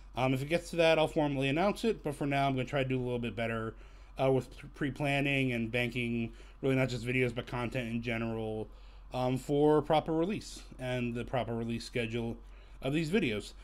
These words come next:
So again, I apologize for missing Tuesday. I will make it up to you. And, um, enough talking, let's get to beer. And this is, uh, from Dogfish Head Brewing in Milton, Delaware.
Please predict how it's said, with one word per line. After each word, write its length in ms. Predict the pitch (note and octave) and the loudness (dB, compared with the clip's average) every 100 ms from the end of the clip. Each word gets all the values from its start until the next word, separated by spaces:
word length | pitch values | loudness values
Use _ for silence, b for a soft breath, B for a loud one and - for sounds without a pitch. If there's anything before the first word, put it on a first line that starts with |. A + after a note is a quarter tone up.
| b | b
So 160 | - | -6
again, 180 | E3+ G#3+ | 0 2
I 100 | C#3+ | 2
apologize 520 | C3+ C#3+ C3 C3 B2+ | 2 0 0 0 -2
for 180 | - B2 | -4 -6
missing 680 | B2 C3 - C3+ B2 B2 B2 - | -2 -4 -2 -4 -4 -4 -6 -6
Tuesday. 400 | D#3+ F3+ A3+ A#3 | -4 0 4 4
I 160 | A#2 A#2 | 4 0
will 200 | B2+ C3 | 0 0
make 200 | C3+ C3+ | 0 0
it 80 | |
up 100 | D3 - | -2 -2
to 100 | C3+ | -4
you. 320 | D3 A#3 A#3 B B B B | -2 -2 -4 B B B B
And, 240 | C#3 C#3 D3 | -4 0 2
um, 320 | D#3 D#3 D#3 | 2 2 0
enough 280 | D3+ F3 - | -2 -2 0
talking, 440 | F#3 F#3 D3+ D3 | 0 0 -2 -4
let's 180 | C#3+ - | -6 -6
get 200 | - C#3+ - | -10 -10 -12
to 160 | - D#3 | -10 -8
beer. 340 | A#2+ F#3 - - b b b b b b b b | -6 -6 -8 -14 b b b b b b b b
And 180 | B2+ C#3+ | -4 -2
this 140 | E3+ | 0
is, 200 | F#3 E3 | 0 2
uh, 260 | D#3 D3 D3 | 4 4 2
from 260 | C#3 D#3+ D3 | 0 -2 2
Dogfish 440 | F3+ G3 G#3 F#3+ | 4 4 2 2
Head 180 | F#3+ D#3+ | 2 2
Brewing 320 | E3+ G3+ A#3+ | 0 2 0
in 160 | C#3 B2+ | 0 -2
Milton, 480 | B2 A#2+ C3 A#2+ | -2 -4 -4 -4
Delaware. 580 | A2+ A#2+ B2 C3 F3+ B3+ | -2 0 0 2 2 0